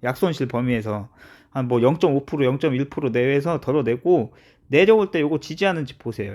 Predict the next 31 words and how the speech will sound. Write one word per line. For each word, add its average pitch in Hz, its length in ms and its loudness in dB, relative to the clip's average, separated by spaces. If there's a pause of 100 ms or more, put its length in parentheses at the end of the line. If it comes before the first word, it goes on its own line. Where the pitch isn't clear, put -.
요 107 60 -8
자리 104 320 -8 (680)
이천오백오십 156 760 2
원하고 160 500 0 (240)
돌파한 208 420 4
자리가 147 280 0
어디예요? 131 580 0
이천육백 120 680 -4
원. 101 100 -14 (1000)
이천육백 151 500 0
원 165 100 0
돌파한 151 360 0
거잖아. 113 320 -2
요 156 160 0
두 190 100 -6
자리 180 240 2
지키는지 160 540 -6
보시고, 143 340 -4
지키면 175 480 -4
홀딩 247 360 0
해보세요. 202 480 0 (420)
홀딩 226 340 4
하면은 208 320 0
또 196 100 -4
다시 147 300 -4
이렇게 147 220 -4
가요. 127 500 -2
이천칠백칠십 170 880 -4
원까지. 151 540 0 (340)
이거 151 140 0
돌파하면은, 185 960 0